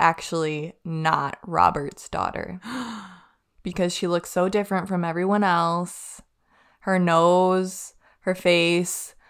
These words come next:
Speaker 1: looks like O J.
Speaker 2: Really?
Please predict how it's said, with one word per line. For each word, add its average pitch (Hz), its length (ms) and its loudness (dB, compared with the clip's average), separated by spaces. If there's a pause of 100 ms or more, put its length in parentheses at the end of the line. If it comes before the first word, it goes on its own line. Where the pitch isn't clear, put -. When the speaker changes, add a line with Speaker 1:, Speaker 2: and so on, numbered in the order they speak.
(140)
Speaker 1:
looks 180 340 2
like 196 280 4
O 185 200 4
J. 170 720 2 (500)
Speaker 2:
Really? 214 720 -4